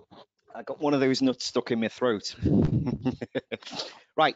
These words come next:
so safe exercise heart rate range.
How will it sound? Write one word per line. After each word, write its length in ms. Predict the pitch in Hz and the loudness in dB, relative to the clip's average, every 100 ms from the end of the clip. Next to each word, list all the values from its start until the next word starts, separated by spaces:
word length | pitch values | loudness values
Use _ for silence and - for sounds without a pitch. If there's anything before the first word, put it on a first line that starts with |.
| - | -4
so 320 | - 170 123 _ _ - _ - - _ - | 2 4 4 _ _ -20 _ -20 -20 _ -16
safe 380 | - - 196 - | -2 2 2 0
exercise 600 | 180 - 160 - 147 139 | -4 -4 -6 -4 0 -2
heart 340 | - 147 135 123 | -2 2 2 2
rate 220 | 113 101 | -2 -4
range. 520 | 98 101 90 85 - | -6 -6 -6 -10 -12